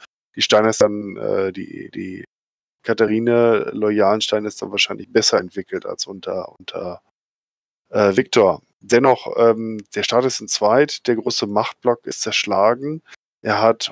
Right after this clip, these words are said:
Hunderte von Regimentern verloren. Die Kämpfe gingen ja bis auf die Milizebene runter. Das heißt, substanziell hat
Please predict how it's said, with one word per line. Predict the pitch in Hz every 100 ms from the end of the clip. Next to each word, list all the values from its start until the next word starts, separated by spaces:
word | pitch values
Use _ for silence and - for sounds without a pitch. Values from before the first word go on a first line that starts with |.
| -
Hunderte | 123 135 135 139 127
von | 131 120
Regimentern | 110 110 104 120 143 131
verloren. | - 120 117 127 135 135
Die | - 120
Kämpfe | 120 120 123
gingen | 113 113
ja |
bis | 101 113 - -
auf | 110
die | -
Milizebene | 107 104 107 135 - 135 135 135
runter. | 127 135 143 160 170 _ - - - -
Das | - -
heißt, | 113 110 -
substanziell | 127 - 131 113 - 123 139 143 113
hat | - 101 101